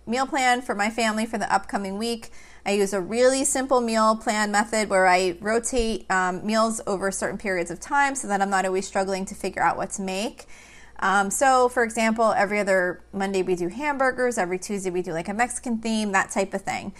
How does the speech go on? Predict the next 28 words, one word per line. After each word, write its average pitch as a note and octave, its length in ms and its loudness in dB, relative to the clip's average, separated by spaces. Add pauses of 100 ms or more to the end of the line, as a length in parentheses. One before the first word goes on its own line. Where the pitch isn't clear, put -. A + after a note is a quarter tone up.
(240)
So A3+ 220 0
you're G#3+ 180 2
not A#3+ 200 4
always C4 280 0
gonna C4 200 -4
hear B3+ 220 0
a B3 60 6
whole B3 200 4
lot G#3+ 140 4
of G#3+ 40 -4
new F#3+ 140 -4
recipes. C#4+ 760 0
Um, C4 220 2
I G3+ 80 0
just G#3 260 -6
share C4+ 220 2
this B3+ 340 -2
just G#3+ 300 -6
in G#3 80 -8
case G3+ 240 -4
there's G3+ 160 -4
anything F#3 320 -6
you F#3 100 -6
hear F#3 160 -2
you F3+ 140 -2
might E3+ 180 -4
wanna E3+ 220 -4
try, D#4 480 0